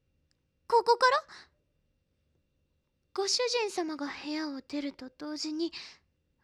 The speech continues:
私も隠れて外へ。はい。ご主人様、ありがとうございます。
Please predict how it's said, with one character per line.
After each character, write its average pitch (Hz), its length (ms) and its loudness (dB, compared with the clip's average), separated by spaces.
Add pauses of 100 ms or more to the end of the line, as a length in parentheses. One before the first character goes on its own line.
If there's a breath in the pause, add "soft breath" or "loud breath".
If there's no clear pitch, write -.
(120)
私 359 440 -2
も 381 120 -4
隠 381 500 -8
れ 359 120 -8
て - 160 -16
外 - 360 -14
へ。 - 40 -16 (2000)
は - 100 0 (140)
い。 - 60 0 (4000)
ご 247 120 -10
主 302 200 -8
人 320 220 -6
様、 262 340 -10 (920 loud breath)
あ 285 140 -6
り 320 120 -6
が 370 140 -2
と 359 100 -8 (140)
う 240 40 -10
ご 220 120 -12
ざ 247 160 -12
い 254 80 -8
ま 262 160 -10
す。 - 180 -20